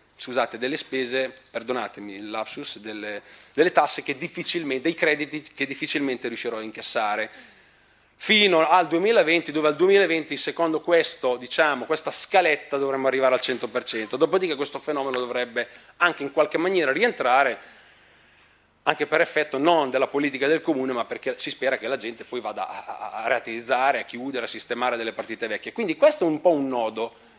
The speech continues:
Ora, come se ne esce? Io ritengo che l'amministrazione dovrebbe avere un atteggiamento più coraggioso sul lato investimenti,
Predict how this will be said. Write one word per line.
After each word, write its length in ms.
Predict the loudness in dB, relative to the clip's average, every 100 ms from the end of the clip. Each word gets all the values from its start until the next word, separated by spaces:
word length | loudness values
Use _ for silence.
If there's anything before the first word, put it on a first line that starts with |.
| _
Ora, 200 | 4 4
come 200 | 4 0
se 200 | 2 4
ne 200 | 6 4
esce? 400 | 4 4 2 0 -8 -20 -20 -20 _ _ -20 -20 -20 -18 -18 -18 -20 -20 -20 -20 -20 -20 -20 -6
Io 320 | 4 8 8
ritengo 540 | 6 6 4 6 6 6
che 120 | 6
l'amministrazione 540 | 6 4 2 2 4
dovrebbe 280 | 6 6 6
avere 180 | 4 4
un 60 | 2
atteggiamento 520 | 2 2 2 2 -4
più 320 | 0 0 4
coraggioso 720 | 6 6 6 4 6 6 4
sul 240 | 0 2 6
lato 300 | 6 4 -2
investimenti, 760 | -4 -4 -6 -6 -10 -14 -18